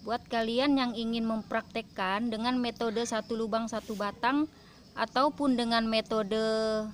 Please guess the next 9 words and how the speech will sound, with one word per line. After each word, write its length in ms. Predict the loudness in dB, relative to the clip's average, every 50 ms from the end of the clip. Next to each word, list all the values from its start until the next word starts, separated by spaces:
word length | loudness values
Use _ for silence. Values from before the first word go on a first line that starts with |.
| -12 -16 -20 -20 -20 -20 -20 -20 -20 -20 -20 -20 -10
satu 320 | -6 -6 -4 -2 -2 -2
lubang 480 | 0 0 0 2 2 2 2 2 -2 -2
empat 160 | -2 -2 -2 0 -2
batang, 640 | -2 -2 -2 -2 0 0 2 2 2 0 0 0 -2 -2 -4 -4 -6 -6 -6 -6 -6 -6 -8 -8 -10 -10 -12 -14 _ -20 -20 _ -20 -20 -20 -20 -18 -12
itu 240 | -10 -6 -4 -4 -2
terserah 560 | -2 -2 -4 -2 -2 -2 0 0 0 0 0
kalian 560 | 0 0 0 2 2 4 4 4 4 2 0
untuk 320 | -2 -4 -2 -2 -2 -2 -2
memilihnya 720 | -2 -2 -2 0 0 2 2 2 2 0 0 0 0